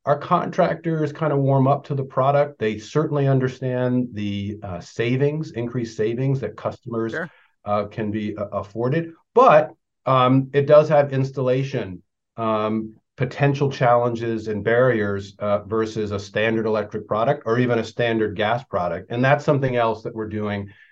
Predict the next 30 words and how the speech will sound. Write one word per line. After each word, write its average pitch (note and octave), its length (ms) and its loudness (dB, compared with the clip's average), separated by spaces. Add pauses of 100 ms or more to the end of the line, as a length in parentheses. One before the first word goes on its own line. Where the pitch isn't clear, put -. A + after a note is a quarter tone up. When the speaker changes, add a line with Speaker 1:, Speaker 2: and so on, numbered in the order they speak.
(120)
Speaker 1:
in A2+ 100 -4
terms G#2+ 200 0
of G2+ 120 -6
training, A#2 640 -2
education, G#2+ 640 -6
and G#2 140 -4
awareness, G2+ 480 -4
both G#2+ 240 -2
with G#2 100 -6
our G#2 100 0
contractors, A#2+ 800 0 (360)
uh, G#2 160 -2
but A2 160 -2
also B2 320 2
consumers. C3 640 -6 (1200)
Speaker 2:
Yeah, E3 180 -4 (100)
uh, F3 160 -2
both F#3 300 -4
of E3+ 100 -4
them C#3+ 240 -6
are B2+ 120 -8
important. C3+ 420 -6
And D3+ 180 -6
I'm, D#3 140 -6
I F3 160 -2
think G3+ 260 -8
of D#3 260 -4 (580)
states F#3+ 500 -4
with E3+ 180 -4
high E3 720 0